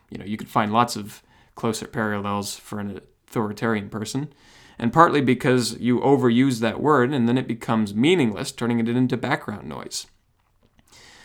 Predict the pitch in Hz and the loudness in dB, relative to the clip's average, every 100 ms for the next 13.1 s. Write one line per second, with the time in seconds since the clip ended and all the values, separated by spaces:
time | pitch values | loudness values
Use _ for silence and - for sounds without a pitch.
0 | - - - 165 240 - 123 110 107 117 | -8 -4 2 4 4 2 0 0 2 2
1 | 127 131 127 131 143 - 123 - 127 120 | 4 2 2 4 2 0 -2 2 2 2
2 | - 123 - 135 131 127 117 - 123 113 | 0 -4 -2 0 2 0 -4 -2 2 4
3 | 113 110 110 - 143 110 - - - _ | 2 0 -4 -4 -4 -4 -10 -18 -20 _
4 | _ _ _ _ _ - 143 202 190 185 | _ _ _ _ _ -2 2 4 4 2
5 | 170 - 156 135 113 123 156 160 143 120 | 0 0 0 2 2 4 4 2 2 -2
6 | - 107 107 - 160 117 - - - _ | -6 -6 -8 -2 0 0 -4 -18 -20 _
7 | _ _ _ _ _ _ - - 151 202 | _ _ _ _ _ _ -12 -2 2 4
8 | 202 190 165 139 165 160 - 160 139 117 | 4 2 0 0 0 -2 0 0 0 -2
9 | - - 127 113 120 131 127 113 107 113 | -4 -2 0 2 2 2 0 -4 -6 -4
10 | 110 - 156 127 131 - 151 143 135 117 | -4 -2 0 2 2 0 -6 -4 -2 0
11 | 110 107 - _ - - 135 139 131 127 | -2 -4 -14 _ -8 -2 2 2 2 2
12 | 113 117 113 113 110 120 110 107 120 90 | 4 4 2 2 0 0 0 2 2 2
13 | - | -4